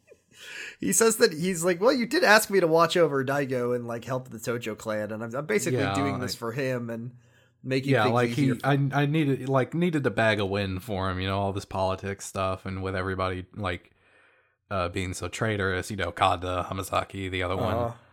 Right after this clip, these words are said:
Speaker 1: And Majima doesn't actually know why Maji-, uh, why Daigo g-, got shot. Um, he's been confused on that, and, uh,
Speaker 2: Kir-, Kiryu asks him who he's, like, working with. You know,
Speaker 1: Yeah.
Speaker 2: obviously, he's not the only one who's in on this scheme.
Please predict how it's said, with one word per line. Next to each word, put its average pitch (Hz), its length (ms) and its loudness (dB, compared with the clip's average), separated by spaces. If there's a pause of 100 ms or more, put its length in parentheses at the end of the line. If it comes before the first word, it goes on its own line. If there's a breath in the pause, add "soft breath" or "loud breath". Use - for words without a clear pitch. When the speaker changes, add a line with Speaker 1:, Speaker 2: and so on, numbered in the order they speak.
(420 soft breath)
Speaker 1:
And 165 160 2
Majima 196 420 6
doesn't 139 280 2
actually 123 340 -2
know 117 200 -4
why 107 180 -2
Maji-, 107 340 -8
uh, 117 320 -2
why 113 240 -2
Daigo 110 400 -6
g-, 110 80 -6
got - 300 -4
shot. 104 380 -2 (180)
Um, 104 240 -8
he's 117 220 -8
been 131 440 -6
confused 120 500 -6
on 110 160 -4
that, 104 340 -6
and, 107 340 -8
uh, 101 260 -6 (1040)
Speaker 2:
Kir-, 151 220 2
Kiryu 151 320 2
asks 131 320 2
him 90 400 -8
who 107 140 -4
he's, 92 340 -6
like, 90 260 -8
working 90 400 -6
with. 62 220 -14 (320)
You 90 80 -14
know, 85 160 -4
Speaker 1:
Yeah. 95 80 0
Speaker 2:
obviously, 95 480 -6
he's 101 180 -4
not 95 240 -2
the 95 100 -10
only 87 240 -8
one 73 220 -14
who's 92 180 -16
in 90 160 -14
on 78 140 -12
this 78 160 -14
scheme. 85 520 -14